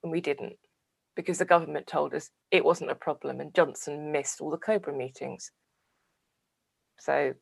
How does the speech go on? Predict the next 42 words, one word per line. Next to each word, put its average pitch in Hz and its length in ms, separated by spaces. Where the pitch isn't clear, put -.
there 175 100
you 180 140
go. 180 260
Sorry, 143 420
filthily 226 400
angry. 175 560
I 196 100
don't 226 220
particularly 180 380
care 180 240
if 185 80
people 185 380
<laughs> - 80
switch - 340
off 480 160
the 403 60
podcast 269 600
at 220 80
this 254 140
point, 202 260
'cause - 340
I'm 277 180
just 262 300
so 196 220
bloody 180 460
angry. 160 600
And 175 80
actually, 170 300
I've 170 140
had 170 160
a 175 40
couple - 320
of 165 100
close 156 300
deaths - 300
lately 147 360
as 151 100
well. 143 240
So - 140
yeah, 135 260
I 165 120
am 143 220